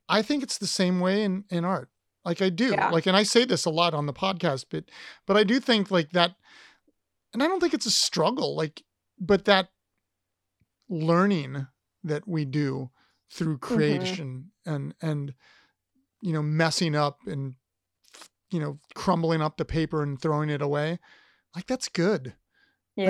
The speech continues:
Speaker 2: Yeah.
Speaker 1: it's still worth it. And, and
Speaker 2: Totally.
Speaker 1: and, and like you said, the pain cave, it's like, it sucked, but it was worth it. And it's actually s-, sort of fun. Like, I used
Speaker 2: Yeah.
Speaker 1: to di-, I used to dig ditches. And in some ways,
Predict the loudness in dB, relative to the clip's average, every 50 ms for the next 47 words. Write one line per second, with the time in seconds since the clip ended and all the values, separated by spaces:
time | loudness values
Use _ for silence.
0 | 4 4 2 2 0 0 -2 0 2 2 2 2 2 0 2 2 0 0 -2 -4
1 | -8 -10 -12 _ _ _ _ _ -4 -2 -2 -2 -2 -4 -8 -10 _ _ _ -6
2 | -4 -2 0 0 0 0 0 0 0 0 -2 -4 -6 -10 _ _ _ -4 -2 0
3 | 0 0 0 0 0 2 2 2 2 2 0 -2 0 2 2 2 2 0 -4 -2
4 | 2 2 4 4 4 2 2 2 2 2 0 -2 -6 -4 0 0 0 0 0 -4
5 | -16 _ _ _ _ _ _ _ _ _ _ _ _ _ _ _ -10 -8 -4 -2
6 | 0 0 2 4 4 4 4 2 -2 -8 -12 -12 -12 -14 _ _ _ _ _ _
7 | -2 -2 -2 -2 -4 -6 -8 -8 -8 -6 -4 -2 -2 -2 -2 -2 -2 -2 -2 -2
8 | -4 -8 -8 -8 -8 -6 -6 -4 -6 -6 -6 -6 -6 -6 -6 -6 -8 -10 -10 -14
9 | _ -14 -12 -10 -8 -6 -4 -4 -6 -6 -8 -8 -8 -6 -4 -4 -4 -6 -6 -8
10 | -12 _ _ -20 -20 -20 -20 _ _ _ _ 0 2 4 6 6 8 10 10 10
11 | 10 10 8 8 6 6 6 4 4 2 2 0 2 2 2 0 0 0 2 2
12 | 2 4 2 0 -4 -6 -6 -8 -12 -14 -14 -18 -20 -20 -20 -20 _ _ _ 0
13 | 2 2 2 2 0 0 0 0 2 2 2 4 4 2 0 -2